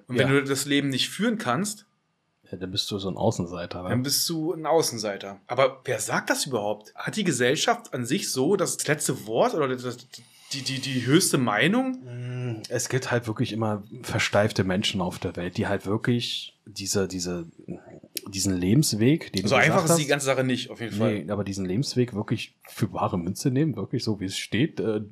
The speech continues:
Speaker 2: nehmen sie es auch für ernst. Und wenn die Leute halt treffen, die halt nicht, zumindest nicht allzu weit weg davon sind, ja, diesen Weg halt nicht gehen, dann werden die als Außenseiter abgestempelt. Es gibt wirklich solche Leute, die halt solche klare Grenzen, klare Wege sehen,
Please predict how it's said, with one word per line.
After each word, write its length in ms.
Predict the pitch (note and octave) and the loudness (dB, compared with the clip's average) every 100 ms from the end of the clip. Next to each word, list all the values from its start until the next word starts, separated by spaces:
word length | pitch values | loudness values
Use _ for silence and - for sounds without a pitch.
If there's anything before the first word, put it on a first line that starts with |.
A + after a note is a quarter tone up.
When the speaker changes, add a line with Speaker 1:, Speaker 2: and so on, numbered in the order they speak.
| - | -6
Speaker 2:
nehmen 260 | A2+ A2 | 0 2
sie 100 | A#2+ | 2
es 100 | G#2+ | 0
auch 120 | G#2+ - | 0 -2
für 120 | F2 | -4
ernst. 440 | E2 A#2+ F3+ - - - - | -2 0 -2 -6 -12 -12 -4
Und 200 | A2 G#2 | -2 0
wenn 120 | G#2 | 0
die 80 | F#2+ | 2
Leute 340 | F2+ F#2 A#2 | 0 2 2
halt 160 | G2 F#2+ | 0 -2
treffen, 380 | - F#2 D#3 A2+ | -4 -2 0 0
die 200 | G#2 G2 | 0 0
halt 240 | F#2+ G2 | -2 -2
nicht, 280 | F#2 F#2+ - | -4 -4 -4
zumindest 720 | G#2+ G#2 E3 G3+ A#2 - - | -2 4 6 6 4 2 -4
nicht 420 | G2+ G#2+ - - - | -2 -2 -4 -8 0
allzu 420 | B2+ - C3+ G#2 | 2 2 2 2
weit 260 | G#2 - | 0 0
weg 180 | A2+ - | -2 0
davon 400 | - G2+ - F#2 | -2 -4 -4 -6
sind, 460 | E2+ F2+ G#2 D#3+ - | -6 -4 0 0 -2
ja, 140 | - G2 | -6 -4
diesen 300 | G2 G2 F2+ | -2 -2 2
Weg 200 | A#2+ B2 | 2 2
halt 180 | F#2+ F#2 | -2 -2
nicht 280 | F2 F2 | -4 -8
gehen, 480 | - F2+ G2+ G3+ G#3+ - | -8 -2 4 4 2 -8
dann 480 | A2 - B2+ D#3+ | -10 -4 2 4
werden 180 | C3 C3 | 4 4
die 100 | D3 | 4
als 120 | C#3 | 2
Außenseiter 640 | - G3 - G2 F2 - - | 2 0 0 -4 -4 -4 -4
abgestempelt. 540 | - - - F#2+ G2 | -4 -4 -4 -2 -2
Es 60 | - | -2
gibt 240 | G#2+ - | -4 -2
wirklich 280 | G#2 - - | -2 0 2
solche 280 | G2 A2 F#2 | 2 2 -2
Leute, 560 | E2+ E2+ - G3 G#3+ G#3 | -2 -4 -2 0 0 0
die 340 | A#2+ F#2+ F#2+ | -4 -4 -4
halt 240 | F2+ F#2+ F#2+ - A2+ - | -4 -8 -10 -10 -10 0
solche 420 | G#2+ C3+ C#3+ A2 | 4 4 4 0
klare 480 | - G2+ G2+ D#3+ A2+ | -4 -2 2 2 2
Grenzen, 420 | - A#2+ - G#3+ | 0 -2 0 0
klare 400 | - A2+ A2+ F3+ | 2 2 2 0
Wege 280 | F3+ A2 C#3 | -2 0 0
sehen, 240 | C#3 F3+ | 2 0